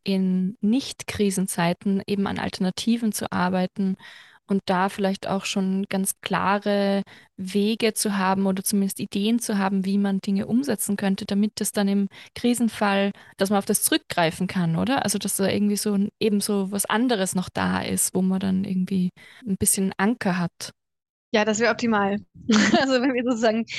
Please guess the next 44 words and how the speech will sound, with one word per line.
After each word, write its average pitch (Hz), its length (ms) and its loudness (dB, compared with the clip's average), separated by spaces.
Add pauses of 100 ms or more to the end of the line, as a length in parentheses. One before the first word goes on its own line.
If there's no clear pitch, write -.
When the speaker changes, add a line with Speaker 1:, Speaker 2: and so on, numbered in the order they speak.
(140)
Speaker 2:
die 226 100 0
Lösungen 240 600 0
schon 214 180 -2
da 214 240 2
haben 220 240 0
und - 220 -14
man 208 180 2
sie 208 80 -4
dann 202 120 2
nur 220 100 4
im 220 80 0
richtigen 214 320 -4
Moment 202 320 0 (200)
aus 208 200 2
der 208 80 0
Schublade 220 480 2
ziehen 214 260 0
kann 208 180 0
und 208 100 0
sagen, 202 260 2
so, 202 100 0
und 202 160 -2
das 196 160 -2
ist - 120 -14
das, - 160 0
was 208 160 0
wir 208 80 0
jetzt 185 180 0
brauchen. 185 260 0 (240)
Und 202 160 0
die 202 60 0
Politik 196 400 -2
das 185 180 0
dann 202 180 0
eben 190 220 0
hochskalieren 196 600 0
kann, 196 260 -4
damit 190 240 0
es 190 120 -2
sich - 200 0
etabliert. 190 680 0 (640)
Speaker 1:
Mhm, 202 440 2 (240)
okay. 185 320 -4 (400)
Ja, 180 320 0